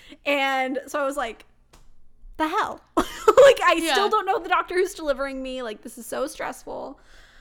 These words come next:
Speaker 1: Um, so around eleven P M, an entirely new doctor comes in.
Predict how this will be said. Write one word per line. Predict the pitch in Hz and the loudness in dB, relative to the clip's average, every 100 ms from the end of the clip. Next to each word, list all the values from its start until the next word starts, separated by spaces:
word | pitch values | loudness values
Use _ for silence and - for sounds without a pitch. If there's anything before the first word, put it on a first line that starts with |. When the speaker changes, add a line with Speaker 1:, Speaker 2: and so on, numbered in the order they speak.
| - - | -18 -6
Speaker 1:
Um, | 269 262 240 233 233 240 - - - - _ | -2 -2 -4 -6 -10 -12 -16 -20 -20 -20 _
so | - 285 254 | -4 -4 -2
around | 262 269 285 | -2 -2 -2
eleven | 285 240 262 269 294 | -2 0 0 0 -2
P | 311 - 302 | -2 -6 -6
M, | 254 175 240 294 - - - | -6 -10 -8 -8 -10 -20 -6
an | - | -2
entirely | 262 269 - - 294 294 330 320 311 | -2 -2 -8 -4 0 0 0 -2 -4
new | 269 240 | -4 -4
doctor | 226 208 - | -4 -6 -10
comes | 233 - - | -14 -16 -18
in. | - - | -20 -20